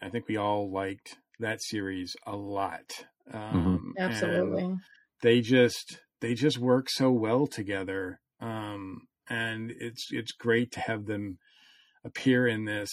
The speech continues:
Speaker 1: and, uh, interact with, uh, David's Doctor. Um, it just added a whole new element to them, and, uh, it seemed right at home. It didn't seem out of place at all. It just seemed really comfortable, and, uh, you know, hearing the,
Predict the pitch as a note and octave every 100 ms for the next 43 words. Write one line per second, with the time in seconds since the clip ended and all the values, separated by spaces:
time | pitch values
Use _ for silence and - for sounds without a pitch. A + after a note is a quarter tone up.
0 | - - - _ - G#2 G#2 G#2+ A2 G#2+
1 | G#2+ - - D2+ E2 - A#2+ A#2+ A#2 B2
2 | A#2 A2 - A2 G#2 G#2+ A#2 A#2+ B2+ A#2+
3 | - C3 B2 - B2 B2 B2 A#2+ - -
4 | G#2+ G#2+ G#2 - - - _ _ _ _
5 | _ _ _ - G#2+ A#2+ A2+ A2+ A2+ G#2+
6 | A#2 A2+ A2+ A2+ A2+ A2 A2+ A2+ - A2+
7 | A2+ A2+ A#2 - _ _ - A2 G#2+ G#2+
8 | G#2+ - A2+ - - - A2+ - A#2+ A2+
9 | A#2+ - A2 G#2+ B2 - _ _ _ _
10 | _ - A2 F#2+ A#2+ A2+ A2 - A#2 A2+
11 | - G#2 G2+ G#2+ G#2 G2 - - G2+ G#2
12 | G2+ G#2 - G2+ F#2+ G#2 A2 A2 G#2+ F#2+
13 | - - - - - _ - G#2+ G#2 G#2+
14 | G#2+ - F2+ G2 G2+ G2 A#2 A2+ A#2+ A2+